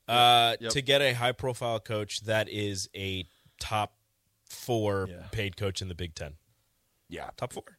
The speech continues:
Speaker 2: Yep.
Speaker 1: Yeah.
Speaker 2: Yep.
Speaker 1: The other three are in the East.
Speaker 3: Mm-hmm.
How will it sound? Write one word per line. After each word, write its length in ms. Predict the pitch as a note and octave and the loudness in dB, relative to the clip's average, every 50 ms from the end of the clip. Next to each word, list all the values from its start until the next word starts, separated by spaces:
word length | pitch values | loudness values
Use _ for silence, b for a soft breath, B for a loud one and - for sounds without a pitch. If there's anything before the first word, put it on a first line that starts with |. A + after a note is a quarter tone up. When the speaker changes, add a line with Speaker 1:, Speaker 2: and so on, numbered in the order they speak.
| _ - | _ -6
Speaker 2:
Yep. 160 | C#3+ C3 - _ _ _ _ _ _ _ _ _ _ _ _ _ _ _ _ _ _ _ _ | -6 -6 -6 _ _ _ _ _ _ _ _ _ _ _ _ _ _ _ _ _ _ _ _
Speaker 1:
Yeah. 160 | - C3+ G2+ D#2+ - - | -4 -2 -2 -2 -4 -8
Speaker 2:
Yep. 160 | - G#2 G2 - _ _ _ - | -8 -8 -8 -10 _ _ _ -4
Speaker 1:
The 120 | C3 C3+ | 0 2
other 180 | B2+ B2 B2 A2+ | 2 2 2 0
three 260 | - - A#2 A2 G#2 | -2 -4 -4 -2 -2
are 40 | G#2 | -2
in 100 | G2 F#2 | -2 -4
the 80 | F2+ E2+ | -6 -8
East. 280 | D#2 - - - - - _ _ _ _ _ _ _ _ _ _ _ _ _ _ _ _ _ _ _ _ _ _ - | -8 -8 -10 -10 -10 -14 _ _ _ _ _ _ _ _ _ _ _ _ _ _ _ _ _ _ _ _ _ _ -20
Speaker 3:
Mm-hmm. 260 | - D#2 D#2 D#2 D2+ | -20 -18 -16 -16 -16